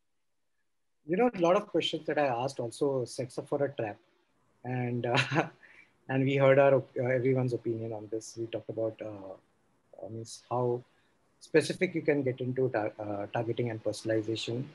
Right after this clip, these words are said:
We even, uh, I, I in fact have personally worked on a, uh, client and a brand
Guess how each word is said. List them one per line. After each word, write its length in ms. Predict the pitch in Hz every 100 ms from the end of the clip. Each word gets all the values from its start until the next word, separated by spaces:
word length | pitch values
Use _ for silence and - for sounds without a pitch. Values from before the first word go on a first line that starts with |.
| - 110
We 300 | 110 107 107 _ _ -
even, 480 | 135 139 151 143 135 - _ _ _ _ _ -
uh, 520 | 113 113 113 107 104 101 _ _ _ _ _ _ _ -
I, 220 | 147 185 -
I 120 | 165 202
in 100 | 180
fact 240 | 143 156 156
have 160 | 147
personally 580 | 135 131 139 139 139 127
worked 260 | 113 127 127
on 100 | 127
a, 240 | 123 113 - _ _ _ _ 127
uh, 120 | 117
client 360 | 110 127 123 127
and 120 | 123
a 260 | 120 113 113 - -
brand 420 | 113 120 120